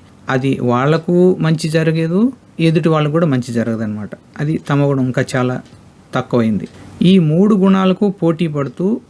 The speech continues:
ఒక్కొక్కసారి ఎక్కువ సత్వగుణంలో ఉంటాడు, అప్పుడు రజోగుణము, తమోగుణం తక్కువలో ఉంటుంది. ఒక్కోసారి రజోగుణంలో ఉన్నప్పుడు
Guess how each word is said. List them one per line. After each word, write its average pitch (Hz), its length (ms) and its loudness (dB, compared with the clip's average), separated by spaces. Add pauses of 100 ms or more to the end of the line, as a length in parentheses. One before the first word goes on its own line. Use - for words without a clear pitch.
ఒక్కొక్కసారి 139 640 -4 (200)
ఎక్కువ 180 300 0
సత్వగుణంలో 147 640 0
ఉంటాడు, 135 320 -2
అప్పుడు 127 360 -4 (440)
రజోగుణము, 151 540 0
తమోగుణం 127 600 0
తక్కువలో 131 320 -2
ఉంటుంది. 143 420 -2 (460)
ఒక్కోసారి 147 460 0
రజోగుణంలో 151 480 2
ఉన్నప్పుడు 143 680 -2